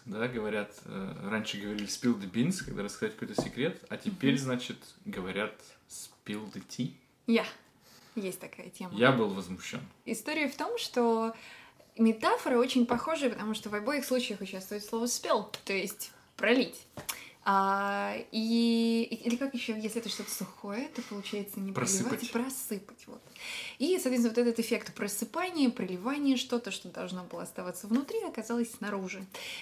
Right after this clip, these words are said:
Speaker 2: И, а, традиционно есть выражение "просыпать фасоль" или "просыпать, а, м, зерна какие-то".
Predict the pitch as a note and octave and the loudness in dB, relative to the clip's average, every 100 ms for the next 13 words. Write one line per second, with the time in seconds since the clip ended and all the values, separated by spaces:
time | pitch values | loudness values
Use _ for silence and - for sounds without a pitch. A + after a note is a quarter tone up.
0 | - B3 C#4+ C#4+ C#4 G#3+ G#3+ G#3+ G#3+ G3+ | -2 2 2 4 4 4 2 2 0 -2
1 | G3 E4 A#4+ C4+ C#4 A3 G3+ G#3 C4+ B3 | -2 0 4 4 4 0 0 4 6 8
2 | A3 G#3 F#3+ G3 F#3+ - C#4+ C4+ B3 - | 6 2 -2 -4 -2 -2 -2 2 0 0
3 | - - G#3 G3+ - G#3 F#3+ F3 F3+ - | -6 -4 -2 0 2 2 2 0 -6 -10
4 | - F3+ - A#3+ A3 G3+ - F#3+ F#3 F3+ | -10 -6 -2 0 -2 -4 -6 -6 -4 -4
5 | E3 - - - - - - - - F3 | -6 -6 -8 -8 -8 -8 -8 -8 -6 0
6 | G3 F#3+ F3 E3 - - - - | 2 2 0 -8 -14 -16 -16 -16